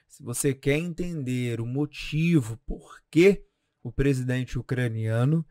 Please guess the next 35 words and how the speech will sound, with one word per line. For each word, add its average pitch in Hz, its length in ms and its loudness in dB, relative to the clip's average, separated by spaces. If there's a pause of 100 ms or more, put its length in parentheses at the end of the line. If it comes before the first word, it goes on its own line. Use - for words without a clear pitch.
(220)
está - 300 0
visitando 185 1160 2
os 170 120 0
Estados 131 560 -2
Unidos 120 600 -8 (400)
e 143 80 4
como 196 520 2
essa 214 400 4
visita 156 680 2
pode 151 560 -4
impactar 139 920 -2
na 175 180 -2
guerra 139 760 8
que 143 100 -4
está 123 240 0
acontecendo 117 760 -6
na 123 140 2
Ucrânia, 120 600 0 (420)
o - 60 -20
seu 143 160 2
lugar 120 280 2
aqui. 156 320 2 (360)
Seja 135 280 4
muito 170 300 -2
bem-vindo 175 760 4
ao 165 200 12
Geo 139 420 8
Brasil, 151 640 2
então 190 320 -4
já 151 180 4
chega 156 380 2
deixando 123 560 -2
o 110 60 -4
seu 156 260 2
like, 151 460 8